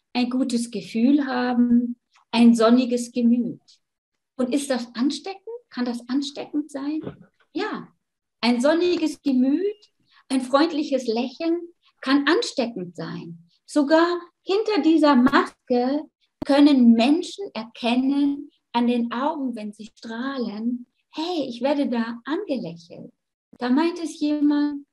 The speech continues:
gut mit mir. Ja? Und, äh, mein, meine Ermunterung ist hier,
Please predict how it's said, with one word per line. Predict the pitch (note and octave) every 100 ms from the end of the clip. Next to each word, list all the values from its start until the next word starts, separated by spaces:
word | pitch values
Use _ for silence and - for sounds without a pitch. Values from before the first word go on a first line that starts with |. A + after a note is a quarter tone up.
| _ _
gut | E4+ G#4
mit | F4 - -
mir. | F3 E3 E3+ _ _ _ _ _ _
Ja? | F#3 G#3+ D4 D#4 E4 _ _ _ _ _ _ _ _ _
Und, | A3+ A#3 A#3 A3+ A3+ -
äh, | G#3+ G#3 G3+ F#3 -
mein, | A#3+ C4 C4 C4 C4+ _ _ -
meine | A3 A3+ B3 C4 -
Ermunterung | A#3 A3 C4+ C#4 C4+ A#3 A#3 A#3
ist | A#3 G#3+ - - -
hier, | A3 A#3 A#3